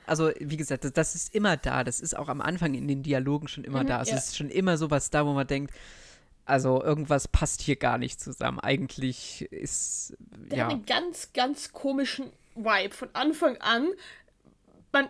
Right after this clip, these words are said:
Speaker 2: man spürt, dass etwas nicht passt von Anfang an, aber man weiß nicht, also ich bin komplett blind in diesen Film reingegangen, ich wusste nichts davon, aber ich mag halt Colin Farrell richtig gern, deswegen war das auch so ein No-Brainer für mich, dass ich den schauen werde. Aber ich wusste wirklich nichts über den Film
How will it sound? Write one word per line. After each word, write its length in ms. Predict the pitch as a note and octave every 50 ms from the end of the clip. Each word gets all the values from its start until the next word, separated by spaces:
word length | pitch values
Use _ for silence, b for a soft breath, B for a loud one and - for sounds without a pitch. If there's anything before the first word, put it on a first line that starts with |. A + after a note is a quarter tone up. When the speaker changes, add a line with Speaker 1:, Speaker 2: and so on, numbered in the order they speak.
| - -
Speaker 2:
man 180 | C#4 C4 B3
spürt, 560 | A3+ - - - _ - D4 E4 F#4 G#4+ - -
dass 100 | D4+ D4
etwas 340 | - C4 B3+ D4 D4+ - B3+
nicht 320 | C4 B3 - - - -
passt 380 | - B3 A3 B3+ D4+ - - -
von 120 | - -
Anfang 360 | - B3 C#4+ C#4+ F4+ E4 -
an, 100 | - C4
aber 140 | C#4 D4 C#4+
man 180 | B3+ C4 C4+ A3
weiß 320 | A3+ A#3 C#4+ F4+ F4 F4+
nicht, 160 | D#4 D4+ -
also 120 | D4 C#4+ D4
ich 100 | D4+ -
bin 140 | E4 D#4 D4+
komplett 420 | - D#4 D#4 D#4+ F4 - - _
blind 180 | - - C#4+ C4
in 40 | A#3+
diesen 200 | A#3+ A3+ A#3 A3+
Film 160 | - A#3+ A3
reingegangen, 300 | A3+ G#3+ G#3+ A#3+ B3+ B3
ich 60 | -
wusste 240 | D4 D4+ D4+ A#3+ A#3+
nichts 240 | B3 B3+ A#3+ - -
davon, 360 | A3+ G#3+ - A3 A3 B3+ C#4+ B B B B
aber 160 | - - C#4+
ich 160 | - - - _ _ C2
mag 280 | - A#3+ A#3+ B3 C4 -
halt 260 | C4 A3+ G#3+ - -
Colin 200 | - A#3+ A3+ A3 G#3+
Farrell 480 | A#3 A3 G#3+ G#3+ A3 A#3 A3+ - - - _ _ _ _ _ _ _ _ _ _ _ -
richtig 360 | B3 B3 A3 - A3+ - -
gern, 240 | - A3 G#3+ A3+ A3+
deswegen 380 | B3 A#3 - A#3 A3 A3 A3+ G#3
war 80 | A3 G#3
das 100 | A#3 A#3
auch 180 | A3 A3+ G3+ G#3
so 100 | - A#3
ein 80 | A3 G#3+
No-Brainer 400 | A3 A3 G#3+ - C4 A3+ A3 G#3+
für 80 | A#3
mich, 140 | A3+ A3 A3
dass 80 | A#3+ C4
ich 80 | B3
den 100 | - A3+
schauen 380 | G#3 - - A3+ A#3 A#3 A3+ G3+
werde. 240 | G#3+ G#3 A3 - - B B B B B B B B B B
Aber 120 | - - C#4+
ich 80 | -
wusste 220 | - E4 D#4+ - D4
wirklich 260 | C4 C#4 C4+ - -
nichts 400 | A#3+ B3+ C#4 E4+ F4 - - -
über 120 | C4+ A3 A3+
den 120 | A3 G#3
Film 440 | G#3+ - - B3+ A3 G#3 A#3 D4 F4